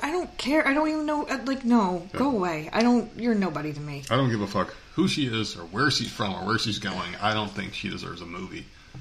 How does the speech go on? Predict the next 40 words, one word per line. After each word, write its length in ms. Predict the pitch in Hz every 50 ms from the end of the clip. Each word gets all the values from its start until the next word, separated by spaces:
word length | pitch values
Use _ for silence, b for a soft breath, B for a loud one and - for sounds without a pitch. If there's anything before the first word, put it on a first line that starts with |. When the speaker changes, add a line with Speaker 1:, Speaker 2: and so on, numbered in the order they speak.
| B B B - - - - -
Speaker 1:
No. 160 | 208 202 175
Speaker 2:
I 120 | 120 127 127
just 240 | 113 113 - -
don't. 180 | 127 117 113 107
Like, 160 | 123 127 107
why 120 | 120 147 175
didn't 140 | 190 185
they 100 | 175 165 135
just 240 | 127 131 117 - -
do, 100 | 135 127
like, 240 | 113 107 98 95
the 140 | - 90 85
Loki 360 | 80 92 117 127 123 - 104
treatment 420 | 95 - - 104 95 101 95 - -
and 160 | - 92 95
give 160 | 101 101 95 98
her 100 | 107 101
just 200 | 95 98 - 104
a 40 |
mini 400 | 92 95 98 113 117 101 95 98 - - -
series 500 | - - - 110 98 90 85 85 - -
thing 300 | - 90 90 85 85 80
to 80 | 85 90
watch? 480 | 85 85 85 82 80 - - - - - B B B B B B B B
Speaker 1:
I 60 | 214
don't 140 | 254 294 240
know, 160 | 202 208 214
but 180 | 196 143 175 160
you 140 | 185 226 247
did 200 | 247 285 262 247
watch 200 | 240 285 302 -
that 160 | 202 165 -
this 180 | - 170 - -
weekend 440 | 165 151 143 139 143 160 196 220 220
Speaker 2:
I 60 | -
Speaker 1:
in 60 | - 170
Speaker 2:
did. 140 | 190 - 175
Speaker 1:
your, 160 | 175 170 - -
a 60 | -
little 420 | 180 190 196 196 190 180 170 160